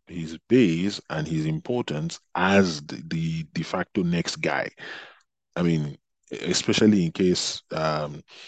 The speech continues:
Tinubu cannot complete his term or cannot go for a second term, Shettima needs to be in place to step into that role. Now, having an El Rufai very close to government, and you know that if El Rufai had been confirmed, he will get one of the more senior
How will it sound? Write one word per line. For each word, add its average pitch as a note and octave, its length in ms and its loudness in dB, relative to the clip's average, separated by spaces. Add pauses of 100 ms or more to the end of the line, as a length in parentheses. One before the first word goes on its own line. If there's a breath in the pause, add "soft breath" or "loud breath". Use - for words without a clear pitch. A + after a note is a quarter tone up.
(220 loud breath)
Tinubu F3 320 0
cannot D#3+ 260 -6
complete - 580 -8
his D3 140 -10
term C3 380 0
or F2+ 220 0
cannot E2+ 360 -6
go D#2+ 140 -10
for - 180 -10
a - 80 -10
second G#2+ 380 -2
term, E2 320 -6 (520)
Shettima - 440 -2
needs F2 200 -2
to - 80 -16
be D#2+ 200 -6
in D#2 80 -4
place - 460 -2 (480 loud breath)
to F2 120 -6
step - 440 2
into D#2+ 240 -6
that C#2+ 260 -8
role. D#2+ 140 -6
Now, D2+ 200 -4
having G2+ 340 0
an F2 140 0
El F2+ 120 -4
Rufai E2+ 460 -4
very F2+ 320 0
close F2 640 -6 (600)
to - 120 -10
government, D#2+ 440 2
and D2+ 120 -4
you D#2+ 80 -6
know F#2+ 160 -2
that D#2 160 -4
if D2+ 140 -8
El D#2 80 -8
Rufai F2+ 280 -4
had D#2+ 200 -4
been D2+ 120 -8
confirmed, F2 480 0
he D#2+ 120 -6
will D#2 140 -10
get F2+ 220 4
one F2 160 -2
of D#2+ 140 -4
the D#2 120 -6
more E2+ 360 -2 (260)
senior F2+ 600 2